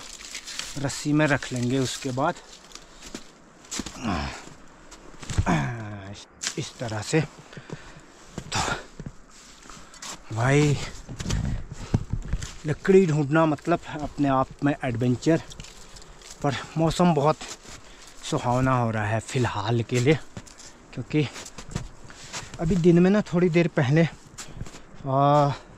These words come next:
बारिश हो गई थी यहाँ पर, तो उस बारिश के वजह से तो ऐसा मौसम खुला हुआ है।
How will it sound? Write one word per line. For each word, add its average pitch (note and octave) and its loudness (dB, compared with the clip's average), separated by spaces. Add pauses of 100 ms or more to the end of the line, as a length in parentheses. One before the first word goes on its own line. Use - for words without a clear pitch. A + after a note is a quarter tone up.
(540)
बारिश C#3+ 2
हो C#3+ 4
गई B2+ 0
थी C3+ 0
यहाँ A#2+ 0
पर, B2 -2 (720)
तो D3 0
उस C#3+ -4
बारिश C3+ 4
के D#3+ 2
वजह C#3+ 4
से E3+ 2 (680)
तो A3 -10
ऐसा G3 -4 (1080)
मौसम G#3 -4 (380)
खुला D3 0
हुआ C3 0
है। C#3 -4